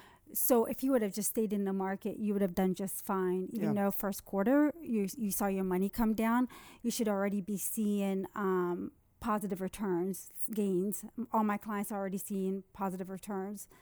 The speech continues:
Speaker 1: So I say, you know, your investments is a long-term goal. Uh, don't worry about short-term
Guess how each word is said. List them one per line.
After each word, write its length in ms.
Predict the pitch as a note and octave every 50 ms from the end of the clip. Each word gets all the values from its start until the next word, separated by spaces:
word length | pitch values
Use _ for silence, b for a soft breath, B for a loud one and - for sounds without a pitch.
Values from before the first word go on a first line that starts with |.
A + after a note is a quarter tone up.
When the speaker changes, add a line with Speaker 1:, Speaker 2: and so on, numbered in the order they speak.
| B B B B B B B
Speaker 1:
So 200 | B - - A#3
I 140 | G#3 G#3+ A#3
say, 220 | A#3+ - - A#3 A3+
you 120 | A3+ A3+
know, 140 | A3 G#3+ G#3
your 280 | G#3 G3+ G3 G3 F#3+
investments 560 | - G#3 G3+ F#3+ G#3+ A#3+ - - D#4 D4+ D4+ -
is 80 | B3+
a 60 | C#4+
long-term 420 | C4 A3+ A3 A3 - - C4 C4 A#3
goal. 400 | - G3 F3+ F3 F3+ F#3+ G3+ - b b b b b b b b b b b b b b _ -
Uh, 200 | A#3+ G#3 G3 G3 F3+ - -
don't 220 | A#3+ A#3 B3+ C4
worry 240 | A#3 A3+ A#3 A#3 A3+
about 260 | A#3 G3+ F#3+ - -
short-term 1080 | - - - A3 G#3+ A3 - - - _ - - A#3 A#3 G#3+ G#3+ G#3+ G#3+ G#3+ G#3 G#3 G#3